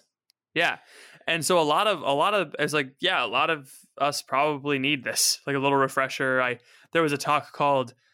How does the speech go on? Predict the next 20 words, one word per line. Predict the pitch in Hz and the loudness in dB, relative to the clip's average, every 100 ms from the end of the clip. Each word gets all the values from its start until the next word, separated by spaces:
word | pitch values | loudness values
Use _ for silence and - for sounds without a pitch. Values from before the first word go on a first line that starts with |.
| _ - | _ -6
uh, | 120 113 110 _ - | -2 -2 -4 _ -10
Renewing, | 127 139 131 123 143 143 139 139 135 _ _ _ - | -2 -2 0 0 2 0 -2 -6 -10 _ _ _ -2
uh, | 147 160 - | 2 2 2
uh, | 160 156 - | 2 2 0
an | 151 | -2
Effective | 147 - 170 - 143 | -2 -4 -4 -2 -2
Vision | 135 143 147 | 0 0 -2
for | 131 | -2
Youth | 127 131 135 | -2 -2 -2
Ministry. | 151 143 - 147 147 143 _ _ _ _ _ _ _ _ _ _ - | -2 -2 -2 -2 -2 -4 _ _ _ _ _ _ _ _ _ _ -4
Which | 151 | -2
is | |
a | 147 | 0
talk | 156 156 | 0 -2
that | 156 | -2
I've | 123 | -2
seen | 117 143 135 120 | -2 -4 -4 -6
on, | - 120 117 110 - - | -4 -4 -6 -12 -16 -10
um, | 117 104 135 _ _ _ _ _ _ _ _ _ _ - | -10 -10 -18 _ _ _ _ _ _ _ _ _ _ -6
on, | 120 113 110 | -4 -4 -6